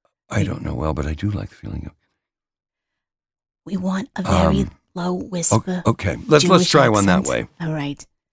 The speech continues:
Speaker 2: I
Speaker 1: This is
Speaker 2: tend
Speaker 1: take four, C,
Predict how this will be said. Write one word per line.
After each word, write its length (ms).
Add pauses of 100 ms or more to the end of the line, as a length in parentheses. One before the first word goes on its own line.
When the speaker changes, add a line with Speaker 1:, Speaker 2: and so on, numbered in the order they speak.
Speaker 2:
I 340
Speaker 1:
This 120
is 60
Speaker 2:
tend 60
Speaker 1:
take 200
four, 580
C, 760